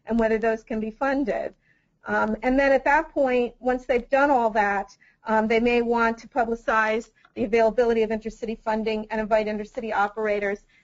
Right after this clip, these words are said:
and others to apply for the funds with specific project proposals. So that's sort of the, the process in a nutshell. We could get into more detail about that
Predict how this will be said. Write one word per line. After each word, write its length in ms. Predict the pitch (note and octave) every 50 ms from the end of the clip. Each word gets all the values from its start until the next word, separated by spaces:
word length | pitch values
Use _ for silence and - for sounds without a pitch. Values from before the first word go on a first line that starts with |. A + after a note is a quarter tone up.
| - -
and 140 | A3 G#3+ G#3+
others 440 | G#3+ A3 A3 G#3 G#3+ G#3 G#3 - -
to 360 | - B3+ A3+ G#3 G#3 G3+ G3
apply 380 | - G#3+ - - A#3+ A3+ A#3 A#3+
for 100 | A#3 -
the 80 | G3+ G3+
funds 320 | - - G#3+ G#3 G#3 G3+
with 120 | - G3+ G3+
specific 440 | _ - G#3 - - G3+ G#3 G#3 -
project 360 | - A3+ G#3+ - - G#3+ - -
proposals. 800 | - - - - F#3 F#3 F#3 - - - - - - - _ _ _ _ _ _ _ _ _ _ _ _ _ _
So 220 | - - C#4+ B3
that's 280 | A3+ C#4 C#4+ D4 - -
sort 140 | D4+ C4+
of 140 | B3 A#3 G#3
the, 240 | G3+ G#3+ G#3+ G3+ F#3+ - -
the 120 | F#3+ G3+ G3+
process 460 | - - - B3 B3 B3 B3 A#3 A3
in 120 | - G#3+
a 80 | G#3 G#3
nutshell. 480 | G#3+ A3+ A#3+ A#3 A#3+ - A#3 G#3 G3+ G3+
We 120 | G3+ G3+
could 180 | - G#3+ G3+ -
get 180 | B3 A#3+ A#3+
into 220 | B3+ B3 B3 - A3
more 240 | A3 A3 B3+ C#4
detail 340 | C#4 C#4 B3+ A3 - A#3 G3+
about 320 | G#3 G3+ G#3 G#3 G3+ G3+ -
that 240 | G#3+ G#3 G#3 G#3